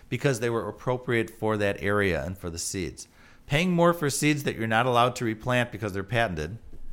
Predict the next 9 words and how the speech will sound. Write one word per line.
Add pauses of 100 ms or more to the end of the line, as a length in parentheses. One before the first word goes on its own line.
(280)
is
a
problem (260)
for
those
farmers.
It
costs
more.